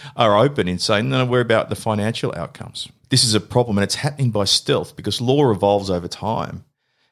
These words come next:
And we see it this week with medical devices, and I said we we're gonna talk about that, but we've seen it, seen it in the P B S over an extended period of time where you have these price reductions on one April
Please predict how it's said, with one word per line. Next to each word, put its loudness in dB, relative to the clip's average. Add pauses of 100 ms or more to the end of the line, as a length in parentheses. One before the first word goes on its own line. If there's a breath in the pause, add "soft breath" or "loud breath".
(200)
And -2
we 0
see 2
it -4
this -2
week -2 (340)
with -14
medical 0
devices, -2
and -6 (140)
I -20
said -10
we -10
we're -12
gonna -6
talk -8
about -6
that, -6
but -6 (320)
we've -2
seen 4
it, -2
seen 0
it -2
in -8
the -6
P -2
B -2
S -4
over -2
an -4
extended -6
period -6
of -8
time -2
where 0
you -2
have 0 (640 soft breath)
these 0
price 0
reductions -2 (400)
on -2
one 0
April -2